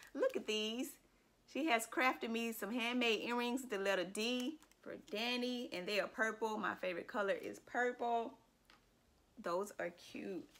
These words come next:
And then we have these purple heart earrings. I love some hearts. Have these multicolored purple heart earrings, you guys. These are so cute as well. Look at those. And they're button earrings.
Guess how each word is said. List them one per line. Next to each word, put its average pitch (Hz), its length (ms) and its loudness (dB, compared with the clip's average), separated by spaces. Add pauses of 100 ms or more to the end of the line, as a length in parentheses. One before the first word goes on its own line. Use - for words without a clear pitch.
(260)
And 196 160 0
then 254 300 2
we 277 120 -2
have 233 200 2
these 214 180 -4
purple 226 400 0
heart 254 400 6
earrings. 254 640 2
I 196 160 10
love 214 240 2
some 208 160 -6
hearts. 214 480 2 (1300)
Have 226 160 -4
these 208 220 -2
multicolored 220 640 0
purple 202 320 0
heart 220 300 0
earrings, 214 480 -4
you 220 80 -6
guys. 208 420 -2
These 214 260 -6
are - 120 -4
so - 280 -6 (140)
cute - 260 -8 (140)
as - 140 -14
well. 113 580 -6 (1800)
Look 320 160 -8
at - 140 -14
those. 170 480 -4 (460)
And 196 120 -6
they're 240 200 -2
button 208 340 -2
earrings. 240 720 -6